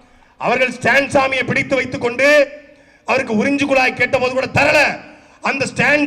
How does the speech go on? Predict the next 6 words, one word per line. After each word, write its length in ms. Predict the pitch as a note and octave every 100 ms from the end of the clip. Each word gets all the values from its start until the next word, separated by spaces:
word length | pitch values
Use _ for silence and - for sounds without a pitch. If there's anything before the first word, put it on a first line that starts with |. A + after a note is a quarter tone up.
| D4
சாமியை 340 | C#4+ C#4+ C4+ C4
பிடித்து 280 | B3+ D4 D4+
வைத்த 200 | C#4+ C#4+ C#4+ C4+ A#3+ - - G3
மத்திய 380 | A#3+ - D4+ C4+
அரசாங்கம் 560 | C4+ D4+ E4 D#4 D4 C#4+ - - -
பாசிச 360 | A3+ D4+ D4